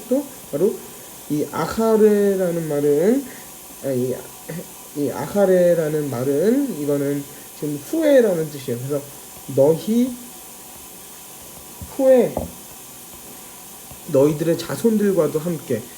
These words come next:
너희와 함께, 어, 이 나의, 음, 언약을 세운다. 무슨 언약이냐? 대,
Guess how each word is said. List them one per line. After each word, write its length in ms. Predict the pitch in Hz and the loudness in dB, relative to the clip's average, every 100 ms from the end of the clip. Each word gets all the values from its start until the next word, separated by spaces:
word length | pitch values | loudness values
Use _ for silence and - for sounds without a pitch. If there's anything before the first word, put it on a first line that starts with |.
| - - | -20 -4
너희와 460 | 139 147 180 165 151 | 2 4 4 2 0
함께, 480 | 139 131 - 214 262 - - - - - - - | -6 -8 0 0 0 -8 -18 -20 -20 -20 -20 -14
어, 220 | 117 117 107 | -8 -6 -4
이 220 | 135 131 131 - - - - | -2 -2 -4 -10 -18 -16 -8
나의, 560 | 120 139 156 208 262 254 - - - - - - - | -2 2 4 6 4 0 -16 -16 -14 -14 -16 -20 -10
음, 240 | 139 131 123 | -6 -4 0
언약을 1000 | 135 180 196 165 139 127 190 262 277 254 | 2 4 4 4 2 2 4 4 2 -4
세운다. 480 | - 247 262 202 127 120 - - - - - - - - - - - - - - - - - - - - - 151 | -2 4 4 4 0 -8 -14 -18 -20 -20 -20 -20 -20 -20 -20 -20 -20 -20 -20 -20 -20 -20 -20 -20 -20 -20 -14 -8
무슨 240 | 156 208 | -2 0
언약이냐? 640 | 139 143 139 135 151 139 127 | 0 0 -2 -2 -4 -4 0
대, 400 | 156 160 220 | 2 4 4